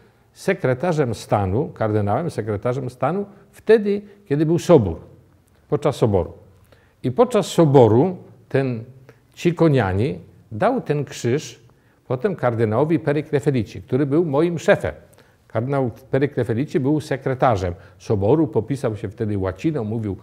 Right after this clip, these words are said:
świetnie łaciną, yy, tak dalej. I, i ten kardynał Perykle Felici, on zmarł krótko właśnie przed tym, jak zostałem biskupem,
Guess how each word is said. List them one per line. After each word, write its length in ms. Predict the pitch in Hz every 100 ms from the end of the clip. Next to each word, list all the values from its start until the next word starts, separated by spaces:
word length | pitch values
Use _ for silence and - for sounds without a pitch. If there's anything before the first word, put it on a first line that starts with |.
| -
świetnie 500 | - - 139 139 110
łaciną, 520 | 95 92 170 170 135 117 - - _ -
yy, 400 | 110 104 104 101 - - -
tak 140 | - 107
dalej. 280 | 165 160 160
I, 240 | 165 185 180 - - - _ 220
i 200 | 139 147
ten 240 | 156 160
kardynał 560 | 135 135 147 143 127 113
Perykle 380 | 143 135 131
Felici, 560 | 127 175 120 117 175 214 - - _ _ _ _ _
on 300 | 143 139 120 113 104 - - _ _ _ _ _ _ _ _ _ _ _ _ 107
zmarł 480 | 101 110 120 131 123
krótko 560 | - 127 127 - 139 135
właśnie 380 | 123 127 127 127
przed 300 | - 120 120
tym, 160 | 127
jak 180 | 123 113
zostałem 400 | 117 113 120 120
biskupem, 560 | 117 113 - 95 147